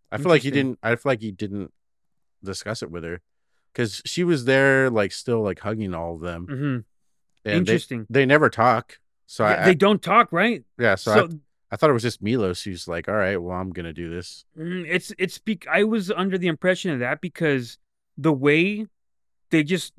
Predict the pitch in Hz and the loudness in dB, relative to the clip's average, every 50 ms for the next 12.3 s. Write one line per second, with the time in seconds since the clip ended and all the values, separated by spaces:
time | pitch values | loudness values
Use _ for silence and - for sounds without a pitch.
0 | - 143 156 143 120 139 156 160 165 - - - 139 143 160 - 185 170 - 190 | -20 -20 -18 -10 -6 -2 -2 -2 -2 -4 -4 -2 0 0 0 0 -4 -6 -6 -6
1 | 170 185 185 185 185 190 190 190 196 196 190 175 _ _ _ _ _ _ _ - | -4 -2 -2 0 0 0 2 2 0 -2 -2 -4 _ _ _ _ _ _ _ -4
2 | 156 160 156 156 139 131 139 143 151 160 165 170 170 160 165 151 147 - 151 135 | 0 0 0 0 2 2 2 4 4 4 2 0 0 0 0 0 0 -2 -6 -8
3 | - _ - 156 147 139 - 180 165 - - - 175 170 - - 185 156 165 185 | -8 _ -4 -4 -4 -2 -4 -6 -8 -8 -4 -2 -2 -2 -2 -4 -8 -6 -4 -2
4 | 190 185 180 - 180 160 - - 170 147 135 127 117 - _ _ _ _ _ _ | -2 -2 -4 -6 -10 -12 -4 0 2 2 2 2 0 -6 _ _ _ _ _ _
5 | _ _ _ _ _ _ - 147 139 147 165 180 165 156 185 165 165 170 156 131 | _ _ _ _ _ _ -6 -4 0 2 2 2 4 2 0 0 0 0 0 0
6 | 117 113 107 104 107 110 107 110 113 110 107 110 110 107 107 110 110 110 110 - | -2 -4 -6 -8 -8 -8 -8 -6 -8 -8 -8 -10 -12 -12 -12 -12 -12 -12 -14 -18
7 | _ _ _ _ _ _ _ _ _ _ - 156 156 165 175 160 156 156 147 - | _ _ _ _ _ _ _ _ _ _ -4 2 6 8 8 8 8 6 2 -4
8 | 151 156 160 151 165 147 160 160 151 147 - - _ 165 147 139 - 151 135 123 | -8 -8 -8 -8 -8 -6 -2 -2 -2 -2 -4 -4 _ -2 -2 -2 -2 -6 -6 -6
9 | 117 110 - _ _ _ _ _ _ _ _ _ _ _ - - - 202 180 - | -6 -8 -12 _ _ _ _ _ _ _ _ _ _ _ -12 -6 -4 -4 -2 -2
10 | 175 143 - 156 156 151 143 139 131 - - 147 139 - 139 123 113 110 113 117 | -6 -6 -4 -2 0 0 -2 -2 -8 -6 -6 -6 -6 -4 -6 -8 -6 -6 -6 -8
11 | 117 113 - - _ _ _ _ _ _ _ _ _ _ _ _ _ _ _ - | -8 -10 -14 -20 _ _ _ _ _ _ _ _ _ _ _ _ _ _ _ -4
12 | 147 151 147 147 143 - | 0 0 0 0 0 -6